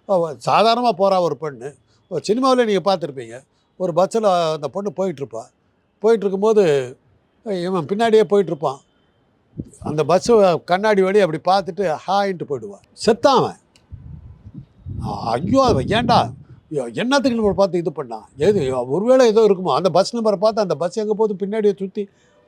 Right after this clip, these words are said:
நாங்க அதெல்லாம் பண்ணியிருக்கிறோம். பார்த்தேன் ரசித்தேன்னு ஒரு படம் வந்தது.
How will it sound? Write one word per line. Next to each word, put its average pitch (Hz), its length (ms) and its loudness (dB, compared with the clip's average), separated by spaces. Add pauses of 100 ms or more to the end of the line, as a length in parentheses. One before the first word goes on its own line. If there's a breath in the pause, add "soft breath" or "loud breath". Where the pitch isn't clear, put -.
நாங்க 254 200 4
அதெல்லாம் 269 280 2
பண்ணியிருக்கிறோம். 254 520 0 (180)
பார்த்தேன் 214 400 2
ரசித்தேன்னு 202 480 0
ஒரு 170 140 2
படம் 185 240 2
வந்தது. 120 380 -10